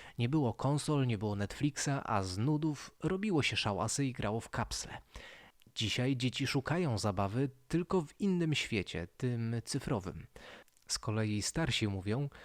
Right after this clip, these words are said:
„Kiedyś ludzie byli bardziej uczciwi, życzliwsi”. Ale wystarczy zajrzeć do starych kronik czy gazet. Zdarzały się kradzieże, oszustwa, przemoc, plotki.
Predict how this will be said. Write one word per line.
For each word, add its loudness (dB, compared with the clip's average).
„Kiedyś 0
ludzie 4
byli 4
bardziej 2
uczciwi, -2
życzliwsi”. -4
Ale -2
wystarczy 0
zajrzeć 2
do 0
starych -2
kronik 0
czy 0
gazet. 0
Zdarzały 2
się 4
kradzieże, 2
oszustwa, 0
przemoc, 0
plotki. -2